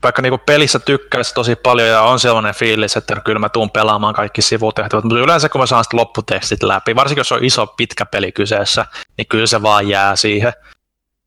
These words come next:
Et, et, et, et harvoin tulee palattua enää tekemään niitä sivutehtäviäkään sen jälkeen, et sen sit täytyy olla oikeasti poikkeuksellinen, mut sitten jos on taas semmonen peli, että se iskee niinku ihan niinku tuhat volttia, kuten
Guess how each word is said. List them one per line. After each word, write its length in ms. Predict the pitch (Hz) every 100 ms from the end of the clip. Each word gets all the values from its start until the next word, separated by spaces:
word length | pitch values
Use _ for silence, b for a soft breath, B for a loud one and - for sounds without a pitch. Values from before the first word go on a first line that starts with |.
| - 104 101
Et, 180 | - 101
et, 180 | -
et, 180 | 101 -
et 120 | 101 _
harvoin 360 | 104 110 113 110
tulee 240 | 113 104
palattua 540 | 101 101 104 - 107 101
enää 140 | 101
tekemään 300 | 104 107 107
niitä 160 | 107 -
sivutehtäviäkään 920 | 110 110 - 107 - 110 110 - 113
sen 220 | - 113
jälkeen, 600 | 113 110 110 - 113 113
et 100 | 113
sen 120 | -
sit 120 | 110 -
täytyy 220 | 107 117
olla 120 | 113
oikeasti 440 | 110 113 117 - 123
poikkeuksellinen, 680 | 127 123 131 - 131 123 127
mut 140 | 127 -
sitten 220 | 117 135
jos 160 | 131
on 100 | 165
taas 160 | 143 143
semmonen 320 | 151 143 135 -
peli, 160 | 135
että 120 | 123
se 80 | 127 127
iskee 300 | 135 - 120
niinku 220 | 117 123
ihan 380 | 131 135 139 117
niinku 320 | 110 107 107 - -
tuhat 260 | 113 117 107
volttia, 360 | 104 104 101 101
kuten 260 | 107 110